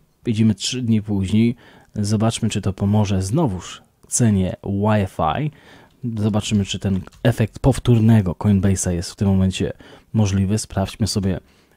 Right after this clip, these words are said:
na szybko. No, nie do końca. Nie do końca, jeżeli chodzi o tą informację. Chyba że jeszcze nie wszyscy to,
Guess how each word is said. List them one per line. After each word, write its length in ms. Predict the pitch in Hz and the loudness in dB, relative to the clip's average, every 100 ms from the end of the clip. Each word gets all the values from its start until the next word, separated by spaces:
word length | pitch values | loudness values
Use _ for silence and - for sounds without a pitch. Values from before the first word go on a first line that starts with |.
| - | -2
na 180 | 117 127 | 0 0
szybko. 540 | - 104 - 110 101 - - - _ - | -2 -8 -4 -4 -4 -6 -20 -20 _ -2
No, 160 | 185 - _ - 101 _ - | -2 -4 _ -18 -18 _ 2
nie 100 | 156 | 6
do 120 | 131 | 6
końca. 400 | 117 92 - - - _ - | 4 0 -2 -12 -18 _ 0
Nie 100 | 123 | 2
do 100 | 120 | 4
końca, 360 | 104 92 - - | 2 -2 -6 -8
jeżeli 260 | 104 120 | -4 -2
chodzi 200 | 110 104 | -2 -2
o 60 | 104 | 0
tą 120 | 101 | 0
informację. 460 | 98 101 95 - 87 | -2 -2 -4 -6 -6
Chyba 360 | - 131 156 151 _ - | 0 0 0 -6 _ -8
że 180 | 98 98 | -4 -2
jeszcze 340 | 98 - - | -4 -4 -6
nie 140 | 98 101 | -4 -4
wszyscy 440 | - 87 - 95 | -4 -6 -6 -6
to, 240 | 98 95 | -2 -2